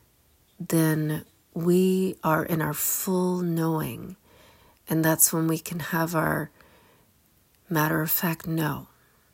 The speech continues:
with the full body agreement, uh, completely on the straight path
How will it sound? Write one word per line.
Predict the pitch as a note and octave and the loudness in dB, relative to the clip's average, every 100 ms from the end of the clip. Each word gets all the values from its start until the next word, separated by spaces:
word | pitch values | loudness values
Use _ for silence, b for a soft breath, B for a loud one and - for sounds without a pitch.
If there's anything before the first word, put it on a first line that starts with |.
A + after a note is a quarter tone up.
| b _ _ _ _ _ _ _ - | b _ _ _ _ _ _ _ -8
with | F3+ | -4
the | D#3 | -2
full | - - - E3 | 0 0 0 0
body | E3 D#3+ D#3+ D#3 | 2 2 2 0
agreement, | D#3 - D#3+ D#3 D3+ C#3+ - - _ _ _ _ _ _ - | -2 -4 -4 -4 -4 -6 -8 -16 _ _ _ _ _ _ -20
uh, | - - - | -20 -14 -6
completely | E3 D#3+ - G3 - E3 D#3 | -4 -4 2 4 4 0 -2
on | C#3+ | 0
the | C#3 | 4
straight | - - C#3 - | 6 4 -6 -6
path | - - - | -6 -8 -12